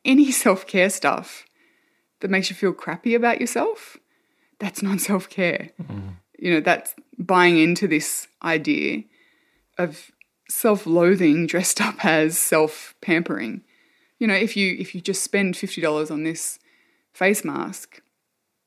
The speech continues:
Speaker 1: you'll be able to relax, but also you'll get rid of those horrible pores of yours.
Speaker 2: <laughs>
Speaker 1: You know, <laughs> like, that's a backhanded,
Speaker 2: Yeah, it's
Speaker 1: that's a
Speaker 2: so gross.
Speaker 1: backhanded thing to serve up to someone.
Speaker 2: Yeah,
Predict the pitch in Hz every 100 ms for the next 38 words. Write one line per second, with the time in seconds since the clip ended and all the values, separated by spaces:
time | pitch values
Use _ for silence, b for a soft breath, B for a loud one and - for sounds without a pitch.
0 | _ - 196 180 170 165 180 180 233 -
1 | - - _ _ _ _ _ 185 170 170
2 | 151 156 165 - 160 160 151 151 - 147
3 | 143 143 147 _ _ _ - 151 143 -
4 | - - - - - B B B 147 -
5 | 214 208 269 311 - 285 - 381 131 339
6 | 226 269 - 269 269 226 220 185 208 b
7 | b 208 156 135 302 403 277 151 262 262
8 | 269 254 233 202 240 220 220 214 190 175
9 | - - 214 151 131 - 202 147 123 110